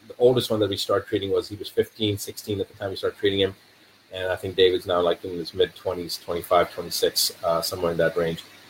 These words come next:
And, um, doing fantastic from California. So, um, in fact, you'll see some of the webinars. That's another thing I need to do. I need to see if I can find that webinar with David and Avi.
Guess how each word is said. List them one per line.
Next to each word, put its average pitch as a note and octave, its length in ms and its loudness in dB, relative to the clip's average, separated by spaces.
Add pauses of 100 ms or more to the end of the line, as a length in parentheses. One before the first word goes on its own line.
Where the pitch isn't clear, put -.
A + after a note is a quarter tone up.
(260)
And, F2+ 320 4
um, E2+ 520 6 (1080)
doing G2 200 4
fantastic F2+ 540 2
from F2+ 140 -14
California. E2+ 560 0
So, G2 320 4 (400)
um, G2 320 4
in A#2+ 80 0
fact, A2+ 280 2
you'll A2+ 140 8
see C3 200 2
some A2+ 160 4
of G#2 60 4
the G2+ 60 6
webinars. G2+ 680 6 (1000)
That's G#2 160 -12
another G#2 180 -2
thing G2 140 -8
I F#2 60 -6
need F2+ 120 -12
to F#2+ 60 -18
do. F#2 120 -2
I F#2 40 -2
need F#2+ 120 -6
to - 60 -20
see - 80 -10
if - 100 -12
I F#2 60 -2
can F2+ 140 -12
find F#2 280 -4
that D2+ 220 -6
webinar F#2 560 -4
with D#2 160 -8 (1400)
David G2 480 0 (120)
and F2 100 -10 (300)
Avi. E2 360 -8